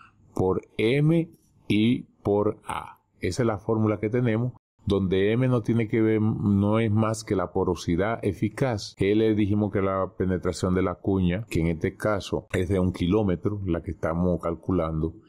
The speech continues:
y E es el espesor del acuífero. A es la anchura de la sección que se considera, es decir, siempre hay que tomar una anchura definida a nivel de la costa. Lo que sigue a continuación son diversos casos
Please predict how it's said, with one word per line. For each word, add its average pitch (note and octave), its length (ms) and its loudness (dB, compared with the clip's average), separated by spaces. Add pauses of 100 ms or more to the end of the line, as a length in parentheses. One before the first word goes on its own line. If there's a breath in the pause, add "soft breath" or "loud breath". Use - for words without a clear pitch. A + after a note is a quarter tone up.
(240 loud breath)
y A2 240 2
E G2 320 0
es F2+ 80 0
el F#2 120 2
espesor F2 520 -2
del F2 160 0
acuífero. D#2 680 -2
A A2+ 320 0
es G#2+ 120 2
la A#2+ 80 2
anchura A2 480 0
de F#2 60 0
la F2 120 -2
sección F2 400 -4
que E2+ 120 -4
se E2+ 140 -4
considera, D#2+ 760 -2
es F2 80 -2
decir, D#2+ 280 -2
siempre F#2+ 380 0
hay G2+ 60 -2
que G2 100 -6
tomar G#2 400 -2 (520)
una G2 500 0
anchura F2+ 560 0
definida E2+ 640 0 (400 soft breath)
a E2 140 -6
nivel D#2 300 0
de E2 100 0
la D2 160 -2
costa. - 440 -10 (1300)
Lo A#2+ 160 2
que C#3 120 -2
sigue E3 220 0
a G3 60 2
continuación D#3+ 680 2
son B2 300 0
diversos G#2+ 580 0
casos E2+ 720 -4